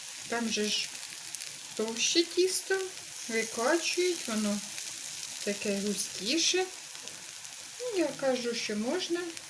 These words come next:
ці хачапурі готувати і без гарбуза. У мене трошки гарбуза свіжого залишилося,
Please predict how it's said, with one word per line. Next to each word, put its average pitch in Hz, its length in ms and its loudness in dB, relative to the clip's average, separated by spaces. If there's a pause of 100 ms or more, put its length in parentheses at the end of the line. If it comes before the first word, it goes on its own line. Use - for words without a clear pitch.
(760)
ці 233 180 -2
хачапурі 226 760 0
готувати 254 640 0 (140)
і 240 120 0
без 220 320 -2 (200)
гарбуза. 196 520 -2 (520)
У 254 40 2
мене 208 380 2 (640)
трошки 196 340 -2
гарбуза 196 440 -2
свіжого 196 640 -2 (680)
залишилося, 311 920 2